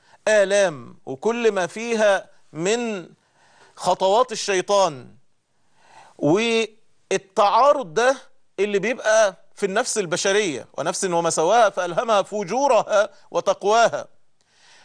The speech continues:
ومشاكلنا اللي احنا ساعات نبقى مصدقين نفسينا شوية، وهو مش مصدق ولا حاجة، ده هو بيكذب كذبة كبيرة جدا، ان انا بصلي وبصوم وبعمل وبسوي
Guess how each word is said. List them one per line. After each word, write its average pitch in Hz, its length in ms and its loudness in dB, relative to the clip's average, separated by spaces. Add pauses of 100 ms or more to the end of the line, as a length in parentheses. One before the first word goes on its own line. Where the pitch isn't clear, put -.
(120)
ومشاكلنا 220 1120 -2
اللي 190 420 -2 (100)
احنا 247 260 -4
ساعات 226 400 2
نبقى 196 320 -8
مصدقين 202 580 -4
نفسينا 220 460 -4
شوية، 160 460 -2 (260)
وهو 175 240 0
مش 175 200 -6
مصدق 175 340 -2
ولا 165 120 -2
حاجة، 196 180 -2
ده 170 100 -2
هو 185 180 -2
بيكذب 170 380 -4
كذبة 180 300 -4
كبيرة 185 400 -2
جدا، 170 340 -2 (520)
ان 254 80 -2
انا 294 100 4
بصلي 254 340 2
وبصوم 240 380 -2
وبعمل 226 400 2
وبسوي 233 520 -4